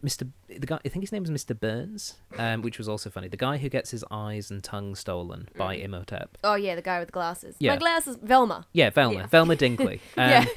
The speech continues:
Speaker 1: yeah. When Velma, when Velma Dinkley, um, gets, gets his eyes stolen.
Speaker 3: And his tongue.
Speaker 1: But, but it's established that he has bad eyesight. So how
Speaker 3: Hmm.
Speaker 1: can Imhotep can see perfectly well without the glasses?
Speaker 2: Magic healing powers of zombie mummy things.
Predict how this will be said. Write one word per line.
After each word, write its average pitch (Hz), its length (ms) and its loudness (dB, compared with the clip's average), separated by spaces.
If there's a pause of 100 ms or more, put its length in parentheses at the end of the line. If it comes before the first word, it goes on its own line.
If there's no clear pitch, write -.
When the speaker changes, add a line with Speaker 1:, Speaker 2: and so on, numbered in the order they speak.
(140)
Speaker 1:
yeah. 339 560 2
When 160 180 4
Velma, 170 460 2
when 156 180 2
Velma 165 300 2
Dinkley, 127 600 -2
um, 101 260 -2
gets, - 420 -4
gets - 240 -4
his 107 100 -8
eyes 104 240 -2
stolen. - 480 -8 (540)
Speaker 3:
And 190 100 -10
his 180 120 -10
tongue. - 180 -16 (560)
Speaker 1:
But, - 200 0
but 156 140 -14 (260)
it's 156 200 -6
established 196 640 -4 (200)
that - 140 -4
he 135 140 0
has 139 200 -2
bad 117 220 -2
eyesight. 110 500 -4 (140)
So 123 180 0
how 165 320 -2
Speaker 3:
Hmm. 220 80 -4
Speaker 1:
can 143 200 -2 (120)
Imhotep 131 600 -6 (420)
can 127 220 -2
see 127 420 0
perfectly 113 460 -4
well 107 420 -4 (100)
without 113 300 -4
the 120 60 -10
glasses? 170 500 -8
Speaker 2:
Magic 233 460 -4
healing 220 440 -6
powers 190 540 -4
of 170 300 -8
zombie 180 500 -4
mummy 170 420 -8
things. 147 540 -12